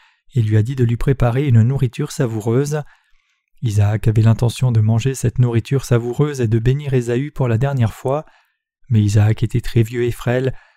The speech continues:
et aussi il avait une faible vue. Ainsi, sa femme Rebecca et son second fils Jacob ont trompé le père, et Jacob a reçu cette bénédiction que le fils aîné Ésaü aurait dû recevoir à sa place.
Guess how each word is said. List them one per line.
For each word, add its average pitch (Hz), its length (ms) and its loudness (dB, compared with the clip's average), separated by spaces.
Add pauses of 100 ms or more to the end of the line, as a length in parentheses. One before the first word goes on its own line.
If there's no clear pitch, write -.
(120)
et 117 120 2
aussi 120 320 0
il 120 80 4
avait 123 140 0
une 117 220 -2
faible 120 360 2
vue. 139 400 -4 (960)
Ainsi, 123 340 -2 (440)
sa - 180 -2
femme 110 200 4
Rebecca 110 440 4
et 117 60 0
son 120 200 -2
second 123 320 0
fils 127 220 -4
Jacob 123 400 0
ont 120 100 -2
trompé 135 340 0
le 123 120 2
père, 139 420 2 (480)
et 117 80 2
Jacob 120 380 2
a 117 60 4
reçu 117 280 -6
cette 113 220 0
bénédiction 143 640 -4
que 131 100 2
le 120 100 4
fils - 280 -6
aîné 131 260 4
Ésaü 117 380 0
aurait 117 180 2
dû 139 100 -6
recevoir 127 480 -2
à 131 60 -2
sa - 160 -2
place. 127 400 0